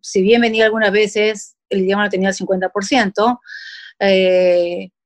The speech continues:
entender el sistema, entender, conocer todo, todo nuevo, desde dónde, cómo, cómo manejar, o, o los, la, el transporte, el, los horarios, el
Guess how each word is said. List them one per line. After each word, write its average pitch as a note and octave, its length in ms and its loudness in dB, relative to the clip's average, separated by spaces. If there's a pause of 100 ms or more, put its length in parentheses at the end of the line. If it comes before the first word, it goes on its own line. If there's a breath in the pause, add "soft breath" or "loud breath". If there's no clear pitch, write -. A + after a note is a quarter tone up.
(160)
entender G3 480 2
el A3 80 2
sistema, F#3 1000 0
entender, G3 920 0 (680)
conocer G#3+ 540 0 (440)
todo, G#3 600 2 (200)
todo C#4 240 4
nuevo, A3+ 600 -2
desde G3 300 -2
dónde, A#3 580 2 (120)
cómo, A3+ 300 -6
cómo A#3 200 -2
manejar, A3 680 2
o, G3+ 80 0
o G#3+ 200 -6
los, G3+ 300 -4
la, G3 220 -6
el G3 140 -10
transporte, G3 880 -2 (460 loud breath)
el, G3 880 0
los G3+ 200 -4
horarios, G#3 760 2
el G3 320 -2